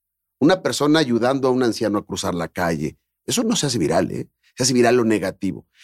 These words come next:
¿Pero por qué se hace viral lo negativo? Aquí Estela seguramente también nos podrá, Alicia, Carla,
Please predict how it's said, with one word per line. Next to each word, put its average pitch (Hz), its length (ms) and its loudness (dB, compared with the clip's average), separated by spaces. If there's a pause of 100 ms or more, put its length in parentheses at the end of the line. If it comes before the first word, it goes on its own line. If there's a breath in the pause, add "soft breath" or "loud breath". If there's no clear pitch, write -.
(140)
¿Pero 135 160 2
por 165 140 -2
qué 247 100 -4
se 254 120 0
hace 254 180 0
viral 175 240 4
lo 165 80 2
negativo? 120 680 0
Aquí 135 260 -2
Estela 143 300 2
seguramente 123 560 0
también 110 200 4
nos 113 140 2
podrá, 98 320 0
Alicia, 104 500 -2
Carla, 104 320 -2